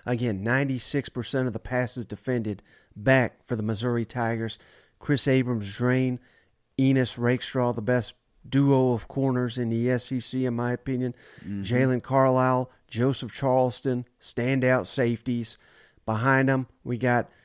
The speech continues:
Speaker 1: Drayden Norwood, Marcus Clark, Dalen Carnell,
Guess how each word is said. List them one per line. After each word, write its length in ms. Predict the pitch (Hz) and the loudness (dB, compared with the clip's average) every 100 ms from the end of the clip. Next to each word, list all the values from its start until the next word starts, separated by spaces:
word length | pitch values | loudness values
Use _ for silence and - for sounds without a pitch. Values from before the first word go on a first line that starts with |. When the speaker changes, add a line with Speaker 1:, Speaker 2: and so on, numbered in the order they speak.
| _ - | _ -16
Speaker 1:
Drayden 460 | 104 123 135 131 127 | -2 2 4 4 2
Norwood, 560 | 135 135 131 135 127 - _ | 2 2 2 0 0 -6 _
Marcus 400 | - 123 135 117 - | -2 0 0 -4 -8
Clark, 480 | - 139 139 127 _ _ _ _ - | -4 0 0 -2 _ _ _ _ -4
Dalen 360 | 117 135 131 - | 2 2 2 0
Carnell, 640 | 127 120 123 131 131 127 | 0 0 2 2 2 -2